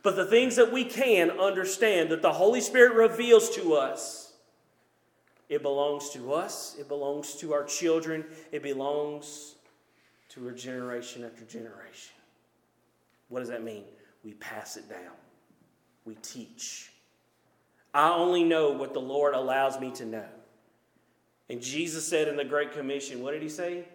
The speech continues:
"Teach them to observe all that I've commanded you." Basically, what is he saying? Teach them what you know. Teach them what you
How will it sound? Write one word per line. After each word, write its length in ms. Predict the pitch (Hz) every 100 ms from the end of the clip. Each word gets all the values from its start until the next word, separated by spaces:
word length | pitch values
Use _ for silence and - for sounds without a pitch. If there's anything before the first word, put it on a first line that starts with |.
| - - _
"Teach 360 | - 185 175 -
them 240 | 143 117 101 - - _ _ _ _ _
to 80 | 120
observe 380 | 113 117 120 113
all 260 | 117 143 147
that 100 | 143
I've 260 | 139 131
commanded 500 | - 123 123 117 113
you." 120 | - - _ _ _ _ _ _ _ _
Basically, 540 | 143 139 175 165 180
what 140 | 170 160
is 100 | 156
he 60 |
saying? 400 | 156 170 175 175 170 - - - _ _ -
Teach 360 | 196 190 -
them 340 | 190 190 185 156
what 460 | 156 165 160 131
you 420 | 143 143 143 139 139 - _ _ _
know. 260 | 113 - - - - _ _ _ _ _ _ _ _ _ _ _ _ _ _ _ _ _ _ _ _ _
Teach 340 | - 190 190 -
them 300 | 180 175 160
what 380 | 147 147 147 139
you 280 | 135 127